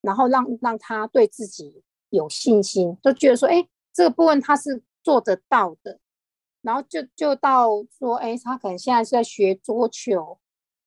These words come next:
篮球这个区块。可是桌球跟篮球这区块，我其实我还蛮感谢，就是职能治疗师在，他在教室他就已经有把他的基础有带起来，所以他再去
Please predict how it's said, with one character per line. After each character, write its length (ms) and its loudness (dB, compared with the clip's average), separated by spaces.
篮 360 2
球 520 -6
这 140 0
个 80 4
区 320 -6
块。 280 0
可 180 -6
是 140 4
桌 180 6
球 220 2
跟 160 2
篮 160 4
球 140 2
这 120 -6
区 200 -6
块， 80 4
我 120 0
其 220 -8
实 80 -2
我 360 -4
还 200 -6
蛮 260 -4
感 200 -10
谢， 200 0
就 140 -2
是 220 -2
职 160 -4
能 180 -4
治 180 -4
疗 220 -4
师 240 -6
在， 380 -4
他 140 -8
在 100 -4
教 320 0
室 380 -8
他 240 -6
就 200 -2
已 40 -2
经 200 -8
有 100 -4
把 160 -14
他 160 -8
的 160 -4
基 300 -10
础 260 -2
有 220 -6
带 180 0
起 280 -12
来， 260 -10
所 180 2
以 40 4
他 180 2
再 180 4
去 460 -4